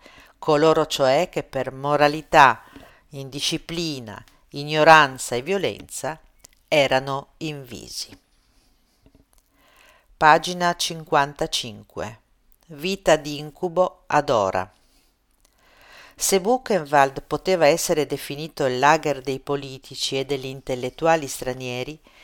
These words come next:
quello di Dora era il campo dei delinquenti comuni, che opprimevano la massa amorfa, ignorante, analfabeta, costituita in prevalenza da ucraini, polacchi, zingari, francesi,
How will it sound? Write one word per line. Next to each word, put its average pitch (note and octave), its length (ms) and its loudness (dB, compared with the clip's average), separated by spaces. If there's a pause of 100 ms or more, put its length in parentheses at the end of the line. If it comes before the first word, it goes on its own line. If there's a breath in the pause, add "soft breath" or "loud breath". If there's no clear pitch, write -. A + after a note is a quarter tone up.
(420 soft breath)
quello A3 320 4
di D#3 160 -4
Dora D3+ 340 4
era E3+ 200 4
il D#3 140 -2
campo F#3 380 2
dei D#3 160 -2
delinquenti D3+ 720 -4
comuni, C3 580 -8 (340 soft breath)
che - 120 -4
opprimevano E3+ 800 0
la C3+ 160 0
massa D3 420 2
amorfa, C3+ 680 -2
ignorante, C#3 680 0
analfabeta, C#3 880 -6 (500 loud breath)
costituita A3 640 -2
in F3+ 140 -2
prevalenza E3 640 0
da C#3+ 140 -2
ucraini, D#3 680 4
polacchi, C#3+ 800 -2
zingari, D3+ 640 -10
francesi, D#3 920 -6